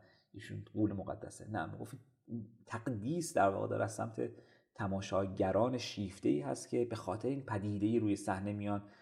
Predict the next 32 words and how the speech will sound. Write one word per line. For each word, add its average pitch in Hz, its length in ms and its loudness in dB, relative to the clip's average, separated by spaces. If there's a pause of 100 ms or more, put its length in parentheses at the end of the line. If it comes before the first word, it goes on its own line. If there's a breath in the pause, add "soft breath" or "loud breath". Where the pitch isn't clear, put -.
(360 loud breath)
میشینن 104 480 2
و 95 40 2
اون 95 220 0
رو 101 60 2
نگاه 92 400 0
می‌کنن. - 340 -14 (1000)
حالا - 500 8
نقد 160 200 2
از - 160 2
کجا 120 220 4
شروع 190 200 2
می‌شه؟ 147 440 -2
از - 180 -2
جایی 131 180 2
که 147 480 -2 (500)
این 131 240 -6
غول 107 180 4
مقدس 98 680 0 (680)
در 95 120 -10
نهایت 98 480 -8
یک 101 220 -10
انسان 98 460 0
بود 165 260 0 (800)
و 95 60 -8
در 92 180 -6
نهایت 95 600 2
روی 101 100 0
صحنه 92 640 -6 (220)
ضعف‌های 95 540 2 (100)
عمده‌ای 104 500 2
هم 151 180 4
داشت 151 520 0